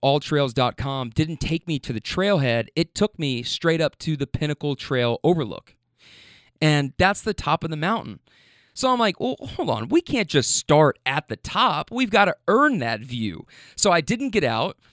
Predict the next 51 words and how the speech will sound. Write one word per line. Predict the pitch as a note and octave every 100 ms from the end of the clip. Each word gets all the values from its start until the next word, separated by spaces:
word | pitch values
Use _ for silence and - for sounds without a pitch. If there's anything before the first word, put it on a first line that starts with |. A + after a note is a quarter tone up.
| _
I | D3
didn't | C#3 A#3+ A3+
go | G3+
and | D#3+ A2+
look | A2 - - - _ _
because | - F#3+ F#3+
I'm | G3
like, | G3+ F3+ -
"I, | E3+ F#3+
I | - F3
gotta, | F3+ F3+ D#3 -
I | D#3+
haven't | F#3 F3
earned | D3+ A#2+
it, | G#2 -
right?" | B2 D#3 -
I'm, | D3 D3+
I'm, | C#3+ C#3 -
I'm | B2+ A2+
really | A#2+ E3+ D3+ B2 - -
hard | - E3+
on | C#3+
myself | B2+ C#3 A#2+
where | B2
I |
feel | A#2+ D3+
like | B2+
I | C3
gotta, | C3 A#2
I | B2+
really | B2 E3
gotta | C#3 B2+ -
earn | - D3+ D#3+
it. | - _ -
I | A#2+
really, | A#2 D3+ C#3+
really | C3+ B2+
gotta | B2 A#2+
earn | B2 C3
it. | C3 - - _
I'm | C#3 A#2+
a |
self-sadist | - D#3 C3+ - C3+ C3+ C3+ -
in | C3+
that | C3 B2
sense. | - C3+ B2+
I'm | A2
a |
masochist. | G#2+ A2+ B2 A#2+ B2+ -
I, | A2 A2 _ _ _
I | B2+